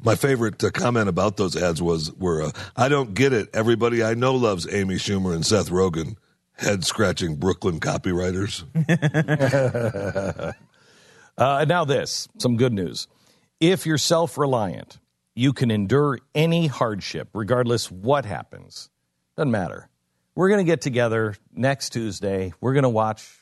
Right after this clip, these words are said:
Speaker 2: you know, gather our friends and our family, and we're gonna watch the election results. And I don't know which one is better. We're hoping that one is better than the other, but I have no idea.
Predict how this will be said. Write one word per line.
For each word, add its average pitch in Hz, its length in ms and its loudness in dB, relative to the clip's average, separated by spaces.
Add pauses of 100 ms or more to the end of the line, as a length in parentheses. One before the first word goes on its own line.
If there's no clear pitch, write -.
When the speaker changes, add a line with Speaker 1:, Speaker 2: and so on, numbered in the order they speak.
(200)
Speaker 2:
you 104 100 -10
know, 98 180 -2
gather 107 380 2
our 107 100 2
friends 107 360 -4
and 107 80 -4
our 107 80 -2
family, 95 380 -4
and 101 100 -2
we're 107 120 0
gonna 113 140 0
watch 92 400 -4
the 104 380 -2
election 98 400 -2
results. 69 480 -10 (1200)
And 110 160 2
I 101 120 2
don't 156 180 2
know 92 140 0
which 80 240 -8
one 78 180 -8
is 71 160 -10
better. 90 500 -8
We're 104 200 0
hoping 113 580 0
that 95 160 -4
one 90 220 -4
is 78 140 -8
better 82 260 -4
than 71 160 -8
the 69 160 -8
other, 98 200 -4
but 87 140 -2
I 107 120 2
have 76 200 -6
no 65 220 -10
idea. 67 400 -10